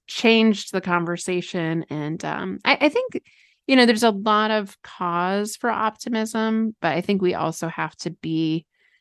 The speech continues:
mindful that the world is not changing as quickly as people think.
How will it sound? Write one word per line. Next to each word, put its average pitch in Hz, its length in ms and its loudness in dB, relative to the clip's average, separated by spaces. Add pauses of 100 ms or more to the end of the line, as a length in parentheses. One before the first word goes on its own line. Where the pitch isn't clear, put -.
(160)
mindful 196 840 2
that 196 240 0
the 175 100 -4
world 170 320 -4
is 170 160 -8
not 156 160 -6
changing 151 540 -6
as 165 120 -10
quickly 160 440 -10
as 151 120 -10
people - 360 -12
think. - 520 -8